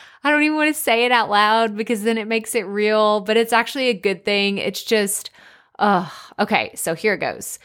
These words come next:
I have been talking more about building an email list with a podcast.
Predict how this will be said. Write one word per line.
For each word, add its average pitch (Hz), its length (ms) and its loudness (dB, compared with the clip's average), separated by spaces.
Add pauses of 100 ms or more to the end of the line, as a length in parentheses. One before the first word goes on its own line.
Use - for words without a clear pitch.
(380)
I 202 220 2
have 269 180 0
been 220 140 0
talking 190 360 0
more 160 400 2
about 160 560 -2
building 190 480 0
an 175 80 -6
email 165 260 -4
list 147 540 -4 (240)
with 170 180 -4
a 165 60 -8
podcast. - 800 -4